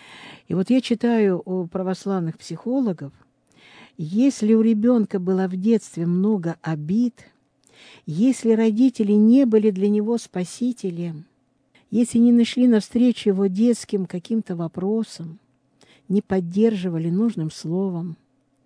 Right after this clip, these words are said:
улыбкой, может быть, разделить с ним его слезки и так далее, то такому ребенку, молясь к Богу,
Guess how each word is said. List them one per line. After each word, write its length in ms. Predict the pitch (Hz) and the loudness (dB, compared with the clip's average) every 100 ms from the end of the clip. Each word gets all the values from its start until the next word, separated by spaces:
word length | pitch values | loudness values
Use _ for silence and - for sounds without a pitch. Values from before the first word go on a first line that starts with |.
| _ _ _ _ _ _ _ | _ _ _ _ _ _ _
улыбкой, 680 | 214 196 190 196 - 175 175 - _ _ _ _ _ _ | 0 2 4 2 -4 -10 -10 -14 _ _ _ _ _ _
может 300 | 160 196 196 | -6 -4 -2
быть, 180 | 185 202 | -2 -2
разделить 500 | 196 190 190 220 226 | -2 0 0 0 0
с 80 | - | 0
ним 140 | 185 | 0
его 200 | 185 185 | 0 -2
слезки 520 | 185 180 196 208 - | -4 -2 0 -2 -4
и 40 | 190 | -8
так 240 | 190 180 | -6 -8
далее, 420 | 160 160 151 147 - _ _ _ _ _ - | -6 -8 -8 -12 -16 _ _ _ _ _ -10
то 100 | 180 | -6
такому 400 | 180 190 226 247 | -4 0 2 4
ребенку, 500 | 226 190 185 151 175 | 2 0 -2 -4 -4
молясь 440 | 170 170 165 151 | -2 -2 -4 -4
к 40 | |
Богу, 600 | 151 156 214 226 151 143 | -8 -4 -4 -4 -6 -10